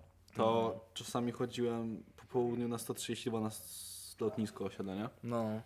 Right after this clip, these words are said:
Speaker 1: Nigdy nie przejeżdżam na czas. Nigdy, po prostu nigdy.
Speaker 2: Nie, to wiem, przecież jak ja na Wandzie
Speaker 1: No, w sumie
Speaker 2: czekałem.
Speaker 1: no. Nie, nie, nigdy. To jest najgorsza, kurwa, linia w Krakowie.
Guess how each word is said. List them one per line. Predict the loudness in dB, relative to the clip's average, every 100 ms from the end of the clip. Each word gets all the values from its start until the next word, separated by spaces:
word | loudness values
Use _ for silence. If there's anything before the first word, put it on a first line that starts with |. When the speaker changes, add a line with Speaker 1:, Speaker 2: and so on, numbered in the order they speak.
| 0
Speaker 1:
Nigdy | 2 2
nie | 0
przejeżdżam | -2 -2 -2
na |
czas. | -4 -10 -6
Nigdy, | -2 -2
po | -2
prostu | -4 -2 0
nigdy. | 2 2
Speaker 2:
Nie, | 2 2 0 2
to | 2
wiem, | 2 2 -2
przecież | -2 0 2
jak | 0 2
ja | 2
na | 4 4 4
Wandzie | 2 0 0 -2
Speaker 1:
No, |
w | -2
sumie | -2
Speaker 2:
czekałem. | 2 2
Speaker 1:
no. | 2 0 -2
Nie, | -2 2
nie, | 4 4
nigdy. | 4 2 0 -2 -12 -16 -14 -16 -16
To | -4
jest | 2
najgorsza, | 6 12 12 12 6
kurwa, | 6 8 6
linia | 6 4
w |
Krakowie. | 2 4 2 2